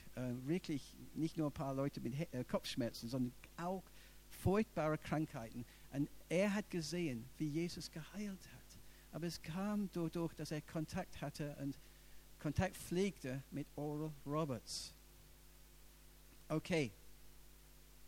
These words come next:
Der vierte Tipp. Seid ihr noch da? Ja. Der vierte Tipp ist, was immer deine Berufung ist oder nicht ist,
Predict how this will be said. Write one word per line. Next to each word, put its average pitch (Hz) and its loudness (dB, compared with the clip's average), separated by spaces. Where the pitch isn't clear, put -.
Der 160 2
vierte 262 4
Tipp. - 4
Seid 208 4
ihr 220 6
noch 240 6
da? 196 10
Ja. 95 -4
Der 180 8
vierte 240 10
Tipp - 8
ist, 214 8
was - 6
immer 269 10
deine 247 10
Berufung 214 8
ist 226 6
oder 180 10
nicht 262 10
ist, 226 8